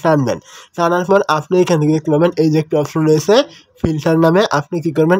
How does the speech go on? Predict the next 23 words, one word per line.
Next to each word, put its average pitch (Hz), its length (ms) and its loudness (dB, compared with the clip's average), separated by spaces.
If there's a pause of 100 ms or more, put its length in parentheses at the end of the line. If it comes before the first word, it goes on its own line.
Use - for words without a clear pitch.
(140)
এখানে 170 300 0
ক্লিক 156 240 -6
করবেন। 165 240 2 (480)
এই 180 140 6
জায়গায় 180 280 2
ক্লিক 185 220 0
করে 180 160 0
দেওয়ার 151 200 0
পর 190 80 2 (140)
এখান 185 220 -4
থেকে 156 160 -2
আপনার 180 160 -2 (120)
অনেকগুলো 156 340 0
অপশন 160 260 -2
চলে 165 220 2
আসবে। 131 200 0 (400)
তার 151 220 -2
মধ্যে 156 240 -2
থেকে 165 140 -2 (140)
আপনি 156 260 -4
এখানে 147 260 0
দেখতে 151 220 -2
পাবেন 170 200 2